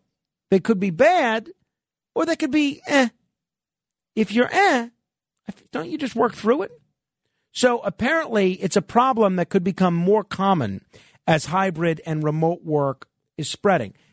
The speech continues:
Now, this is the last thing as it relates to the workplace that I want to bring to your attention.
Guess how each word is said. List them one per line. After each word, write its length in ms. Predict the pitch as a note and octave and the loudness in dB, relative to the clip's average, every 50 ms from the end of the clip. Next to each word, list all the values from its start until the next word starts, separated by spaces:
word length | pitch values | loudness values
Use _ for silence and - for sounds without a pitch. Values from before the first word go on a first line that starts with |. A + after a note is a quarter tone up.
| _ - | _ -6
Now, 180 | - A#3+ A#3+ A#3+ | -2 -2 -2 -2
this 240 | A#3 C4+ D#4 - G4 | -2 -4 -4 -2 0
is 100 | F#4 C4+ | 2 2
the 100 | C4 A3 | 2 2
last 360 | G#3 G3+ G3+ G3 F3+ - - | 2 2 2 2 0 -2 -2
thing 300 | F#3+ F3 D#3+ D3+ D3 - - | -2 0 0 0 -2 -4 0
as 220 | E3+ D#3+ D3+ C#3 | 0 0 2 0
it 100 | D#3+ - | -2 -4
relates 380 | E3 D#3+ D3+ D#3 D3 C#3+ C#3+ - | 0 0 2 2 2 0 -2 -4
to 100 | - D3 | -6 -4
the 100 | C3+ C3+ | -4 -2
workplace 640 | B2 C3 C3 B2 - - - B2+ A#2 A2+ - - - | -2 -2 -4 -4 -6 -4 -2 -2 -2 -2 -6 -8 -8
that 200 | - C#3+ C#3 C#3 | -2 0 0 2
I 40 | C#3 | 2
want 160 | C#3 C#3 C3 | 0 0 0
to 40 | B2 | 0
bring 200 | A#2 C3 C3 B2+ | 0 0 0 0
to 120 | - - B2+ | -2 -4 -4
your 100 | A#2+ A#2 | -4 -4
attention. 500 | A2+ - - A#2+ A#2+ G#2+ - G#2 G2 | -4 -4 -4 -4 -4 -4 -6 -8 -10